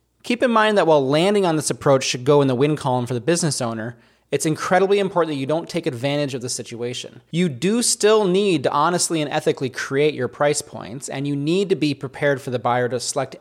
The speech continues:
any one of those three options you're presenting, and you do need to be able to deliver on all three of those prices.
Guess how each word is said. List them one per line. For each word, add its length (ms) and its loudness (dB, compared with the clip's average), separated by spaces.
any 280 -2
one 200 0
of 80 -2
those 160 0
three 200 -4
options 380 -2
you're 100 -6
presenting, 640 -8
and 360 -2
you 100 -2
do 220 -2
need 160 -2
to 40 -4
be 120 2
able 120 4
to 80 -6
deliver 440 0
on 80 0
all 160 2
three 200 -2
of 60 0
those 160 -2
prices. 560 -2